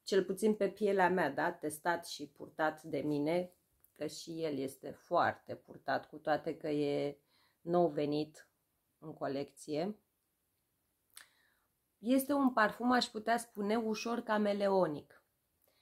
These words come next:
De ce spun asta? La început, în partea de deschidere, datorită combinației floral-fructate,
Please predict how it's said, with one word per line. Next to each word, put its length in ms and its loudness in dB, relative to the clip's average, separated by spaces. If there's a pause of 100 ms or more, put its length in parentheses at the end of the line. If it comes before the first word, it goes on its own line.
(200)
De 180 0
ce 160 0
spun 280 0
asta? 520 0 (240)
La 180 2
început, 1000 0
în 340 -2
partea 400 0
de 240 2
deschidere, 680 -2
datorită 800 0
combinației 640 -4
floral-fructate, 1500 0